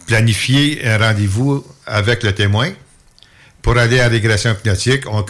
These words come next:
on, écoutez, on sait qu'est-ce, qu'est-ce qui est vali-, valable ou qu'est-ce qui est pas valable dans la régression hypnotique. Cassez-vous pas la tête. On est conscient de tout ça, mais quand même, on,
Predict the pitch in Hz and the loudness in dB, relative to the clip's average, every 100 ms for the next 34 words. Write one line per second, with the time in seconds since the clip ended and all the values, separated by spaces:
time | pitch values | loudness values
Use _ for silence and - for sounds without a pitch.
0 | - 104 107 - - 143 156 - 113 110 | -4 -4 -4 -18 -4 -2 -2 -4 -4 -4
1 | - 160 165 160 - 143 139 - - _ | -2 0 0 -2 0 0 0 -4 -14 _
2 | - - - 151 131 143 123 123 139 143 | -20 -20 -6 -2 0 2 2 4 4 2
3 | 143 120 123 135 147 139 - 113 110 117 | 0 0 2 2 0 -4 -6 -4 -2 -4
4 | 123 117 135 135 131 131 135 131 123 110 | -2 0 0 0 0 2 0 -2 -2 0
5 | 110 104 107 117 101 110 98 127 131 - | 0 0 0 -2 -2 -2 0 -2 -4 -12
6 | - 78 - - - - 101 98 104 98 | -20 -20 -20 -20 -20 -6 -4 -2 -4 -2
7 | 113 110 101 127 135 135 - - - - | 0 0 2 2 2 0 -8 -20 -20 -20
8 | - - 113 123 139 - 123 113 139 131 | -20 -6 0 2 0 0 0 0 0 0
9 | - 101 143 156 139 135 143 127 123 127 | -2 -2 0 0 2 2 2 0 2 2
10 | 143 143 139 - - - - - 123 120 | 0 -4 -10 -16 -20 -20 -20 -6 -2 0
11 | 123 | 0